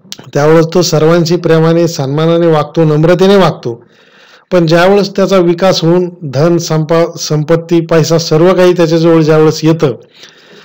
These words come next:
त्यावेळेस तो अत्युच्च पदाला पोह-, पोहोचतो आणि मग तो ख-, खालची जी सामान्य मंडळी त्यांना विसरतो तर तो बिघडून जातो.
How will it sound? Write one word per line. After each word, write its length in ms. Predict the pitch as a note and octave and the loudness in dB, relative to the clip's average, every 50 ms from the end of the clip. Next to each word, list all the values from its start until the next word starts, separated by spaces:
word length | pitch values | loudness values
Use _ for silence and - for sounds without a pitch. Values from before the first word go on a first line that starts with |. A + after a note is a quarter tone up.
| _ _ _ - | _ _ _ -2
त्यावेळेस 360 | E3+ E3+ F3 F3+ F3+ E3+ - | 2 2 4 2 2 0 -2
तो 160 | - F#3+ G3 G#3+ G#3+ - - - _ _ _ _ - | -2 0 0 0 -2 -6 -12 -20 _ _ _ _ -8
अत्युच्च 440 | D3 C#3+ - - G#3 G#3 G3+ - | -8 -8 -4 -4 -4 -2 0 -2
पदाला 380 | G#3 E3 F#3 F#3+ F3+ F#3 F3+ F3+ | 0 0 2 2 2 2 2 2
पोह-, 380 | F3 E3+ F3 E3+ D#3+ D3+ C#3 D3+ D#3 - _ - | 0 0 0 0 0 0 -2 -4 -10 -18 _ -2
पोहोचतो 420 | F3+ F3 F3 D#3 D#3+ E3 E3+ D3 B2 A#2+ - - _ _ - - | 0 2 2 2 0 0 -2 -2 -2 -4 -8 -14 _ _ -14 -8
आणि 140 | C#3+ C#3+ D3+ | -6 -4 -2
मग 160 | D#3+ E3 E3 D#3+ | -2 -2 -2 -2
तो 140 | F3+ E3 E3+ | -4 -4 -4
ख-, 200 | - - - - - _ _ - | -6 -12 -18 -20 -20 _ _ -18
खालची 400 | - - C3+ C#3 C#3 - F3 E3 | -10 -8 -8 -8 -6 -8 -8 -4
जी 120 | F3 G3+ F#3+ | -2 -2 -2
सामान्य 440 | G3 F3+ E3+ E3+ F3+ F#3 F3+ F#3 F#3 | 0 0 0 0 2 2 2 2 2
मंडळी 380 | F3+ F3+ F3+ F3 F3+ F3+ F3 E3+ | 2 2 2 2 4 4 4 2
त्यांना 260 | E3+ E3+ E3 F3 F3+ | 2 0 0 2 2
विसरतो 520 | F3+ F#3 F#3 - - F#3 F3+ F3+ G3 G3 | 2 0 0 0 -2 -2 -2 0 -2 -2
तर 140 | F#3+ - G3 | -2 -2 -4
तो 160 | F#3+ G3+ A3 G#3 | -2 -2 -2 0
बिघडून 420 | F#3 G3+ A3 A3 A#3 A#3+ A#3+ A#3 | 0 0 2 2 2 2 2 2
जातो. 280 | G#3 F3+ D3+ - B2 | 2 0 0 -2 -6